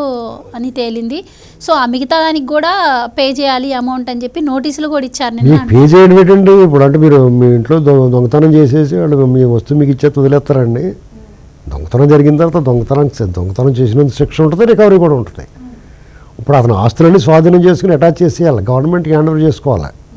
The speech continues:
Speaker 2: మొత్తం ఆస్తులు. వాళ్ళ నాన్న ఇచ్చింది ఏమైనా ఉంటే అది వదిలి-, ఉండొచ్చేసి మిగతా అంతా లాగేసుకోవాలి. ఈ ప్రభుత్వం చేయాల్సిన పని అదే.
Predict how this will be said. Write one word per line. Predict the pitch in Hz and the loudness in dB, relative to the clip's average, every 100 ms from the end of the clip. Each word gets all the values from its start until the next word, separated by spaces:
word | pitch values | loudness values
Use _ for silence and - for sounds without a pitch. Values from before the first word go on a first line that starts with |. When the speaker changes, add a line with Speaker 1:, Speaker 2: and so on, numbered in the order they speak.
| - | -12
Speaker 2:
మొత్తం | 107 110 175 | -10 -2 0
ఆస్తులు. | 165 - 110 - - - | 2 0 -4 -6 -10 -2
వాళ్ళ | 117 | 0
నాన్న | 123 143 | 2 2
ఇచ్చింది | 139 151 156 | 0 0 2
ఏమైనా | 156 151 | 4 4
ఉంటే | 147 | 2
అది | 147 | 2
వదిలి-, | 135 143 | 2 0
ఉండొచ్చేసి | 117 123 127 - 139 92 123 - - - - 147 | -2 -2 -2 -2 -4 -4 -6 -8 -14 -20 -10 -4
మిగతా | 135 156 | 0 2
అంతా | 147 156 | 2 2
లాగేసుకోవాలి. | 139 139 - 107 71 - - - 107 | 2 0 -4 -8 -8 -14 -16 -8 -6
ఈ | |
ప్రభుత్వం | 90 87 110 - 156 - | -6 -8 -6 -4 -4 -2
చేయాల్సిన | 143 156 151 | -4 -2 -6
పని | 139 131 | -6 -6
అదే. | 123 113 | -6 -8